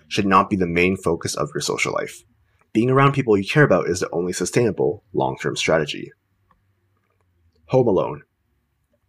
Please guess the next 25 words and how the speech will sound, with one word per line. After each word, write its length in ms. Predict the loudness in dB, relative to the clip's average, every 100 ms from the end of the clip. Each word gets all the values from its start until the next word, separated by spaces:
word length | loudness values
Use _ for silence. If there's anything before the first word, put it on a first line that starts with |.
| _ _
What 160 | 0 4
do 80 | 6
you 40 |
like 100 | 6
to 80 | 4
do 120 | 2
when 120 | 2
you're 100 | -2
home 160 | -4 0
alone? 320 | 0 0 -4 _ _ _ _ _ _
Perhaps 400 | -6 2 2 2
you 80 | 2
already 100 | 2
have 140 | 0 -4
a 60 |
few 220 | -2 -2
things 280 | 2 2 2
you 100 | 0
enjoy 300 | -2 0 -2
doing 420 | 0 0 0 0 -4 -14 -4
that 140 | 0
make 180 | 0 -2
you 80 | -2
really 220 | -2 -2
happy. 420 | -2 -4 -4 -10